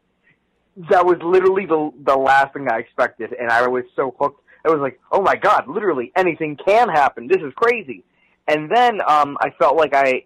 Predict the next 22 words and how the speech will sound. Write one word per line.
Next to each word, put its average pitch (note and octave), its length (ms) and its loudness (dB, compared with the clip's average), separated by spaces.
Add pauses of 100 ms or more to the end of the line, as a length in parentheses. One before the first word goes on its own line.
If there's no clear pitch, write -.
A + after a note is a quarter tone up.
was C3+ 240 -8
late B2 260 -2
to A2+ 80 -12
the G#2+ 80 -14
game B2 640 -4
'cause, A#2+ 160 -4 (140)
you C3 100 -4
know, A2+ 100 0
my A2+ 140 0
friends B2+ 240 0
had B2 100 0
a A2+ 40 -8
couple - 200 -8
of A2 80 -8
years C3 300 -2
on A2+ 160 0
me G#2+ 140 -12
of G#2 100 -16
being A2 180 -8
wrestling G#2+ 520 -10
fans G2 340 -4 (400)
that A2+ 160 2